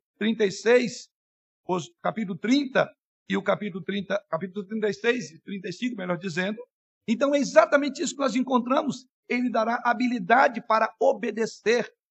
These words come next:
Isso gira em torno de dois homens, como lemos aí. Os homens, já inclusive passamos por essa passagem, e o quem são? Bezalel e Aholiabe.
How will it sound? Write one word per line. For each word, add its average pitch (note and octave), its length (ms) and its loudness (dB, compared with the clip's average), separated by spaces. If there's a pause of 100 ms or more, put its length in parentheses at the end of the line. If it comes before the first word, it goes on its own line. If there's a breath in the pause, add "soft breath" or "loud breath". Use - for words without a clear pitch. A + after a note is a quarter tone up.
(380)
Isso C4 300 0
gira B3+ 220 -2
em A#3+ 120 0
torno B3 280 4
de G#3+ 120 -2
dois C4 360 6
homens, C#4+ 560 2 (500)
como A3 240 2
lemos A3+ 380 0
aí. G#3+ 340 -2 (380)
Os C#3 120 -16
homens, B3 480 0 (320)
já G#3+ 240 4
inclusive A3+ 480 -6
passamos - 480 -6
por G3 160 -6
essa F#3+ 220 -8
passagem, F#3+ 560 -6 (500)
e F#3 100 -6
o G3 80 -6
quem G3 200 -6
são? G3+ 420 -4 (400)
Bezalel F#3 760 0 (200)
e E3+ 100 -4
Aholiabe. D3+ 680 0